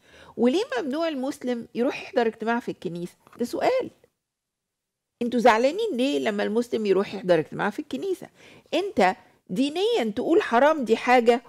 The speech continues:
وقانونًا تمنعه انه يدخل الكنيسة دي حاجة تانية، علشان تقول اصل يعني ايه، يمكن يكونوا ارهابيين هيفجروا الكنايس. لا، الكنايس مليانة بالعابرين،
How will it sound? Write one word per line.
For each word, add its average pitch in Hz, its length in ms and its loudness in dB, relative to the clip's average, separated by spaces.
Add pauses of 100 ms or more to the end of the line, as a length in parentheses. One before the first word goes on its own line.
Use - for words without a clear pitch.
وقانونًا 262 760 4
تمنعه 240 640 0
انه 196 200 -2
يدخل 269 300 -2
الكنيسة 190 500 -2
دي 185 140 -4
حاجة 226 220 0
تانية، 392 420 -2 (400)
علشان 254 420 2
تقول 277 340 -2
اصل 226 220 0
يعني 226 260 6
ايه، 226 360 0
يمكن 202 400 0
يكونوا 233 360 0
ارهابيين 196 600 0
هيفجروا 202 600 2
الكنايس. 214 640 0 (360)
لا، - 140 4
الكنايس 262 560 0
مليانة 196 680 -2 (340)
بالعابرين، 202 760 4